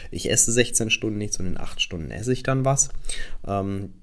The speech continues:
das hat das zur Folge, dass ich irgendwie das Gefühl habe, morgens früh auf jeden Fall deutlich fokussierter arbeiten zu können. Und, ähm,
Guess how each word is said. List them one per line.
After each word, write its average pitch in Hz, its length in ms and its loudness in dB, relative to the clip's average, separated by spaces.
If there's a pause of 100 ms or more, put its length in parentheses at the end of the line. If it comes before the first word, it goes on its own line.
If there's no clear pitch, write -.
das - 360 8
hat 98 180 -4
das - 360 4
zur - 180 4
Folge, 110 400 6
dass 95 220 4
ich 92 140 -8
irgendwie 98 320 -4
das 95 220 0
Gefühl 110 320 -6
habe, 104 200 -4
morgens 98 500 2
früh 127 280 4
auf 107 160 2
jeden 110 140 0
Fall 101 180 -2
deutlich 104 380 0
fokussierter 104 640 -6
arbeiten 107 460 4
zu 117 180 2
können. 123 380 0 (540)
Und, 98 720 4
ähm, 95 600 2